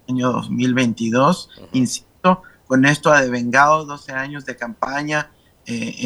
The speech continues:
Speaker 1: enorme, eh, que ha tenido inclusive repercusiones internacionales, como lo revelan las Pandora Papers, eh, y ahora le falta cobrar el vuelto al señor Guillermo Lazo, y por eso nos quiere engañar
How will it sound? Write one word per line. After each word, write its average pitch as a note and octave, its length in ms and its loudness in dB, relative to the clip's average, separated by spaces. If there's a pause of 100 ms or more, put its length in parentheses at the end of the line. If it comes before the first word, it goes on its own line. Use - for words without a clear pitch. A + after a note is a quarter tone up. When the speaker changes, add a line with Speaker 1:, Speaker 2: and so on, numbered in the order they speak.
(120)
Speaker 1:
enorme, C#3+ 600 2 (120)
eh, A2 300 -18 (300)
que - 120 -14
ha - 100 -14
tenido C3 340 -2
inclusive B2+ 540 -4
repercusiones C3 760 -10
internacionales, C#3 720 -2
como A#2+ 220 -12
lo A2 60 -16
revelan C3 340 -6
las C3+ 100 -4
Pandora D#3 460 2
Papers, F#3 500 -2 (440)
eh, B2+ 280 -2
y D#3+ 180 -2
ahora D#3+ 220 4
le C#3 120 -4
falta C3+ 500 -4
cobrar A#2+ 460 -4 (500)
el A2+ 160 -6
vuelto B2 500 0
al A2 200 -4
señor A2+ 360 -8
Guillermo A#2+ 380 0
Lazo, C3 260 2
y C3+ 40 -4
por C3+ 180 0
eso C3+ 180 -4
nos D3 160 -6
quiere D3 360 -4
engañar D3+ 640 0